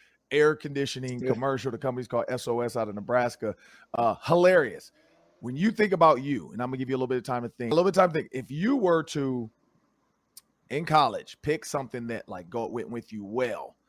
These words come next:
Speaker 1: or something like Mo Ibrahim said, Chipotle, 'cause he's like, "I want the black card. I wanna be able to go every day, three times a week. I wanna swipe it, and I wanna be in there." Um, what would you have done, or,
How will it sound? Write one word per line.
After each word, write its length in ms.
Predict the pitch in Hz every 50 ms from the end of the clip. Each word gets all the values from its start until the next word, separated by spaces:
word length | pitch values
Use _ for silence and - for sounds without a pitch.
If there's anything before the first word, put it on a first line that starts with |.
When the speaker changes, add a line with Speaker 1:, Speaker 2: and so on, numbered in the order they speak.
| _ _ _ _ _ _ _ -
Speaker 1:
or 560 | 196 220 233 220 185 160 147 135 131 117 113
something 340 | - - 175 151 - 156 143
like 220 | 147 143 131 110
Mo 180 | 151 175 185 165 170
Ibrahim 240 | 180 160 156 147 135
said, 380 | - - 139 135 131 123 110 -
Chipotle, 500 | - - 120 - 151 147 117 90 95 85 - _ _ -
'cause 120 | 120 113
he's 140 | 139 135 117
like, 220 | 120 110 104 98 - _ _ _ _
"I 60 | 120 131
want 180 | 139 135 120
the 60 | 123
black 320 | 101 120 127 131 131 127 -
card. 320 | 131 127 120 120 120 117
I 20 | 117
wanna 140 | 120 120 117
be 100 | 117 123
able 80 | 107
to 40 | 113
go 180 | 110 113 110 113
every 180 | 127 123 131 127
day, 200 | 123 120 117 117
three 220 | - 117 123 123
times 320 | 113 127 120 117 117 110 113
a 60 | 117
week. 300 | 110 117 117 110 107 - -
I 60 | 110
wanna 160 | 107 107 98
swipe 380 | - - - 123 120 117 - 123
it, 180 | 117 110 - - _ _ _ _ _ -
and 100 | 101 117
I 40 | 120
wanna 140 | 123 120 107
be 180 | 110 113 120
in 120 | 120 117 113
there." 320 | 107 104 101 101 95 - _ _ _ _ _ _ _ -
Um, 500 | 113 117 113 110 104 98 98 98 87 - _ _ _ _ _
what 320 | - 110 135 190 - - 214
would 260 | 190 165 120 107 107
you 240 | 127 151 165 165 147
have 260 | 139 139 123 95 98 98
done, 440 | 123 117 110 101 98 98 95 95 - _ _ _ _ _ _ _
or, 340 | 120 120 120 117 113 113